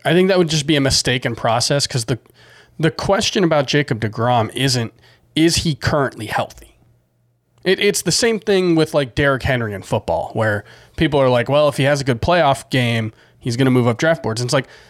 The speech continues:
the question isn't, is Derrick Henry healthy right now, or is Jacob deGrom healthy right now, or will he be healthy on opening day? The question is, can he make it through a full season? And nothing that I could learn right now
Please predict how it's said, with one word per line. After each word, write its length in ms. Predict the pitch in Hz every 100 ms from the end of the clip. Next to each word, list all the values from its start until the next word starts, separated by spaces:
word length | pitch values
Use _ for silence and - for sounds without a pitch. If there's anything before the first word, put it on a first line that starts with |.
| _
the 80 | -
question 320 | - 254 233
isn't, 220 | 208 185 -
is 200 | 151 165
Derrick 280 | 135 147 139
Henry 240 | - 131 113
healthy 340 | 123 123 127
right 240 | 117 123
now, 300 | 110 110 107
or 180 | 104 113
is 180 | 127 135
Jacob 280 | 143 131 127
deGrom 280 | 127 120 110
healthy 280 | 117 113 107
right 180 | 110
now, 240 | 98 104 104
or 180 | 117 110
will 180 | 139 156
he 120 | 151
be 120 | 139
healthy 300 | 120 120 123
on 100 | 110
opening 320 | 110 107 101 95
day? 260 | 104 - _ _ _ _ _ -
The 80 |
question 340 | 123 220 220 185
is, 120 | 151
can 200 | - 165
he 120 | 151
make 340 | 127 123 151 131
it 160 | -
through 240 | - 143 117
a 60 |
full 340 | - - 131 127
season? 480 | - - 123 - _ _ _ _ _ - - _ -
And 500 | 131 127 120 120 135
nothing 380 | 208 240 240 208
that 120 | 151
I 200 | 131 175
could 240 | - 170
learn 360 | 139 139 151 147
right 240 | 117 135 117
now 420 | 120 123 170